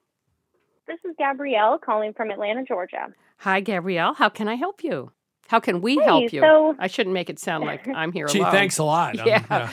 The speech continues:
Speaker 2: that other guy. Just ignore
Speaker 3: <laughs>
Speaker 2: him. Anyway, yes.
Speaker 1: <laughs> Well, it's great to talk to you, both of you. Um, my partner and I have become a little bit interested in wine,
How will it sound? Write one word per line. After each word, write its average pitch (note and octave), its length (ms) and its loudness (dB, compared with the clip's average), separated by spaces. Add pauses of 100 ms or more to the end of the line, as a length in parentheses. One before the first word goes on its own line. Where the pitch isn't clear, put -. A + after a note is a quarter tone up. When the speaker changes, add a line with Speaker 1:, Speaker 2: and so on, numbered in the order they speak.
(140)
Speaker 2:
that A3 160 2
other G#3 220 4
guy. D#3+ 240 0
Just - 240 -10
ignore F#3+ 320 0
Speaker 3:
<laughs> G3+ 100 6
Speaker 2:
him. E3+ 340 0
Anyway, D4+ 360 2
yes. D#3 260 0 (200)
Speaker 1:
<laughs> C#4+ 60 8 (600)
Well, B3 240 0
it's A3+ 220 -10
great D4+ 280 -8
to C#4 60 -12
talk G3 260 -12 (100)
to F#3+ 80 -20
you, G3+ 240 -20
both C#4+ 200 6
of - 120 -10
you. - 340 -16
Um, G#3+ 360 -4
my A3+ 180 0
partner G4 440 0
and A3+ 140 -2
I G#3+ 320 0
have G#3+ 180 -4
become A#3 360 -10
a G#3+ 40 -6
little A#3 280 -6
bit G#3 200 -4
interested G#3 760 -2
in G3 260 -12
wine, G3 600 0